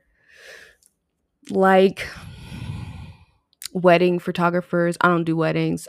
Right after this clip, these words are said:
Um, and, like, <sighs> family photos.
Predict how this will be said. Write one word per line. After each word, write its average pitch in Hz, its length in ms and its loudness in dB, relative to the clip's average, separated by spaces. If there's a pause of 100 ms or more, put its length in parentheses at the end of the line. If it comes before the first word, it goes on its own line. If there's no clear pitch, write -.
Um, 175 580 0 (380)
and, 170 480 -2 (680)
like, 175 360 0 (2250)
<sighs> 175 480 -6
family 180 500 0
photos. 175 840 -2